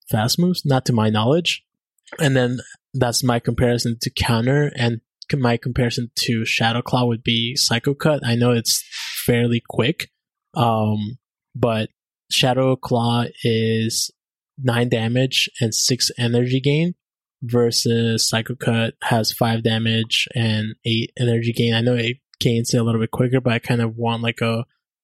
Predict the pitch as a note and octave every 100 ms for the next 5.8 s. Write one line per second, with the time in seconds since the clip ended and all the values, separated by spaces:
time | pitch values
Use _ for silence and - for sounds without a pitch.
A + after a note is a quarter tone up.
0 | - C#3+ - A2+ - A#2 - - _ -
1 | A#2 A2 - A#2 A#2 A2 G#2+ C#3+ C3+ A#2+
2 | A2 A2 - - A2+ A2+ - A2+ A2+ A2
3 | B2 C3 - - C#3 A#2 - _ _ _
4 | _ _ - - B2+ A#2+ B2 A#2 A#2 A#2
5 | - A2+ - - A2+ - B2